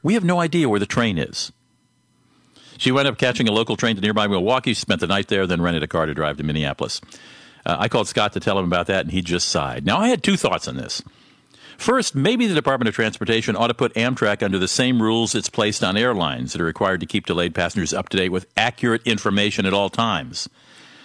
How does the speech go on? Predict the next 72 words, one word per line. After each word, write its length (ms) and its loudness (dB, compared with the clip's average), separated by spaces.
Then 120 2
I 60 2
thought, 200 2
surely 260 2
an 60 2
engineer 320 2
in 80 2
that 100 0
train 200 0
had 100 0
a 40 -2
cell 320 2
phone 240 0
and 120 -2
could 120 -6
call 220 2
dispatchers 640 -2
to 80 0
let 300 0
him 160 0
know, 240 0
let 240 -2
them 240 2
know 200 0
where 160 0
the 80 -2
train 340 0
was 260 0
and 80 0
what 80 -2
was 100 -6
going 240 0
on. 360 0
Now, 80 4
I'm 80 2
sure 220 2
Amtrak 380 2
did 180 0
know 120 2
where 120 0
the 60 -4
train 280 0
was, 160 0
but 120 -2
why 140 2
they 120 2
couldn't 220 -2
give 120 0
my 160 2
friend 240 -2
an 80 0
accurate 380 -2
E 160 -2
T 200 0
A, 260 0
or 80 0
at 60 0
least 220 -2
tell 160 -2
her 80 0
where 200 2
it 60 0
was. 300 0
Is 120 -4
it 140 -10
five 300 -2
miles 240 0
out 120 0
of 60 -6
Chicago? 420 0
Is 100 -2
it 80 -6